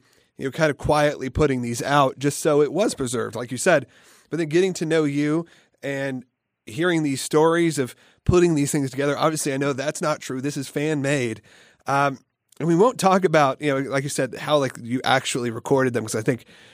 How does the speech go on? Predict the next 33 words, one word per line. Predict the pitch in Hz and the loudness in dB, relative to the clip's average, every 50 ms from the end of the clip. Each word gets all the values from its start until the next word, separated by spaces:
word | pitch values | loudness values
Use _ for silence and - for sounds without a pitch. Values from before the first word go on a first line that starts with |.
| _ _ - | _ _ -4
uh, | - 120 120 120 | 0 0 2 2
you, | 120 78 85 123 107 85 127 135 131 | 0 -2 -4 -8 -6 -2 0 0 0
we | 107 123 131 | 0 -2 -2
should | 131 - - 123 | -2 -4 -6 -6
keep | - - 170 - | -4 -4 -4 -2
that, | - 151 147 123 117 - _ _ _ _ _ _ _ _ | 0 0 2 2 0 -2 _ _ _ _ _ _ _ _
uh, | - 143 | -6 -6
proprietary | 143 - - 143 - 180 170 165 156 151 - 185 156 127 123 | -4 -2 -4 0 2 4 4 4 4 2 0 0 0 0 0
knowledge. | 127 131 139 139 143 143 131 123 123 - _ _ _ _ _ _ _ _ _ _ _ _ _ _ _ - | -2 -2 0 2 2 0 0 -2 -6 -10 _ _ _ _ _ _ _ _ _ _ _ _ _ _ _ -10
But | 175 202 | -8 -6
you | 208 208 196 | -4 -2 -2
obviously, | 214 240 247 - - 202 165 - _ _ _ _ _ _ _ - | -2 -2 0 2 2 2 2 0 _ _ _ _ _ _ _ -6
you | 151 | -4
know, | 147 | -4
have | 139 151 | -4 -4
multiple | 139 143 165 214 220 - 190 175 165 - | -2 2 2 2 4 2 2 0 0 0
edits. | - 127 123 120 135 - - - - _ _ _ | 0 0 0 0 -2 -4 -8 -14 -14 _ _ _
These | - 170 165 | -4 -2 0
are | 165 | 0
not, | 151 156 170 180 180 - | 0 0 0 0 0 0
like, | 147 135 120 | 0 0 0
a | 127 139 127 - 127 | 0 -4 -4 -2 2
lot | 139 156 180 | 4 4 4
of | 180 | 2
them, | 147 | 2
especially | 123 - 170 170 - 143 113 101 - | 0 -2 -2 -2 -2 -4 -6 -8 -10
the | - - 110 107 | -10 -8 -6 -4
last | 120 151 202 240 - 220 | -2 0 0 0 0 0
one | 185 160 | -2 -2
you | 139 | -2
just | 131 147 139 - | -2 -4 -4 -2
put | - 135 127 | 0 0 2
out, | 120 120 127 | 2 0 0